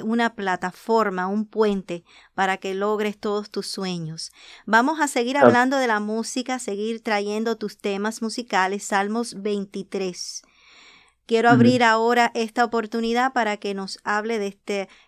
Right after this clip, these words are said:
Speaker 1: tema tan bonito.
Speaker 2: Salmo veintitrés, pues, este tiene una historia bastante <laughs> peculiar,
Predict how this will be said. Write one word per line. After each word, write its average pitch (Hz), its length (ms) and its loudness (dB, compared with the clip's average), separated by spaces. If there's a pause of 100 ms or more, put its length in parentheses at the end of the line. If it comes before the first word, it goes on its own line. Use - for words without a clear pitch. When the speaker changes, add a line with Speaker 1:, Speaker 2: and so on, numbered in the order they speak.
(140)
Speaker 1:
tema 226 480 0
tan 208 240 2
bonito. 175 520 -6 (1700)
Speaker 2:
Salmo 156 260 8
veintitrés, 123 760 4 (640)
pues, 135 280 6
este 160 300 4
tiene 156 180 6
una 147 140 6
historia 131 380 4
bastante 123 920 0
<laughs> - 20 -20
peculiar, 123 920 4